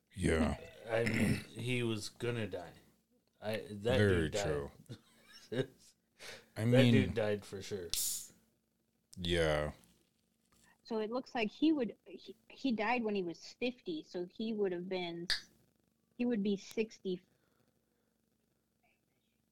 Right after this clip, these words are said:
Speaker 3: or, yeah, he would be turning sixty-five this year. So it could be possible, though.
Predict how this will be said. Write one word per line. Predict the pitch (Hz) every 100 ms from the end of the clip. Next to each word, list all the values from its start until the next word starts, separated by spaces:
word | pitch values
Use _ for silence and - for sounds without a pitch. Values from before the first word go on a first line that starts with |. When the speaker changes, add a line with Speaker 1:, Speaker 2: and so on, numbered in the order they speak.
| _ -
Speaker 3:
or, | 196 - -
yeah, | 202 139 151 202
he | 220
would | 202 208
be | 202
turning | 190 196 180 175
sixty-five | - - - 156 - 147 113 -
this | - -
year. | - -
So | - 294 294
it | 311 -
could | 339 -
be | 403 -
possible, | 156 - - - 160 170
though. | 160 240